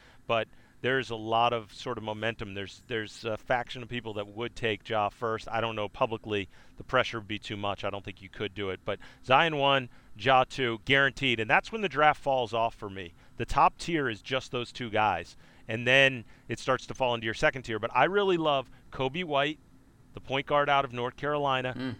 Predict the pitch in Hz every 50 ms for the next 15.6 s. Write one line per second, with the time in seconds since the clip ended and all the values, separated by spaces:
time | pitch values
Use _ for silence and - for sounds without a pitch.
0 | - - 110 117 117 - - - - - - - - 180 175 160 156 143 131 123
1 | 127 - 95 101 110 135 147 143 143 135 123 131 127 127 123 117 110 110 123 123
2 | - 117 107 107 107 - - - 110 107 104 110 113 107 107 104 101 101 98 95
3 | - - - - _ _ - - 110 107 110 110 110 110 113 113 113 113 110 120
4 | 113 117 123 131 131 127 131 131 131 123 123 120 113 101 - 104 101 110 120 127
5 | 127 - - - 135 131 135 127 117 104 107 107 - - - - 156 - - -
6 | 139 120 120 - - 123 113 110 - 117 110 107 98 107 120 113 117 107 107 107
7 | - - 110 101 - - - - - - - - - 139 139 147 160 - - 151
8 | 151 147 139 147 147 139 - - 127 117 - - 135 127 - - 135 - - -
9 | 135 135 127 - - - - - 113 117 117 117 - - - - - 127 123 -
10 | - 120 113 110 101 - - - - - - 135 127 123 120 120 110 - 110 113
11 | 113 113 110 107 104 - - - - - - 117 - - - 143 135 - 127 123
12 | 117 - 120 107 - - 127 120 117 113 113 117 - - - - - 113 110 110
13 | 113 - 123 120 - 120 113 117 117 - 120 110 110 107 - - - 131 120 113
14 | 117 113 110 113 - - 117 110 110 110 110 104 95 - - - 107 101 - 120
15 | 123 120 120 - - 120 117 113 107 107 107 101